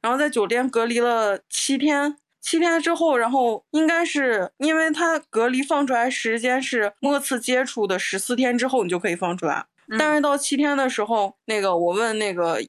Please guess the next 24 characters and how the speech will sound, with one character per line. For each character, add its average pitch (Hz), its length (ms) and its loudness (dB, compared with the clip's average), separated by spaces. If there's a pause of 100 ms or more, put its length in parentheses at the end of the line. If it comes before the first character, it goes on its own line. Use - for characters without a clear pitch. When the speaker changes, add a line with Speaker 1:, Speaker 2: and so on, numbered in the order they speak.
(120)
Speaker 1:
防 196 200 0
疫 240 160 0
局 - 220 -4
的 208 160 2
人， 175 180 0
然 180 120 -2
后 196 220 2
我 175 140 0
说 214 160 0
我 196 100 2
是 233 140 -2
不 214 40 -2
是 220 60 0
今 220 160 0
天 220 140 0
到 226 120 0
十 - 160 -4
四 214 140 -4
天 208 180 -4
可 226 80 -2
以 190 60 0
出 - 220 -4
来 180 160 2
了？ - 100 -10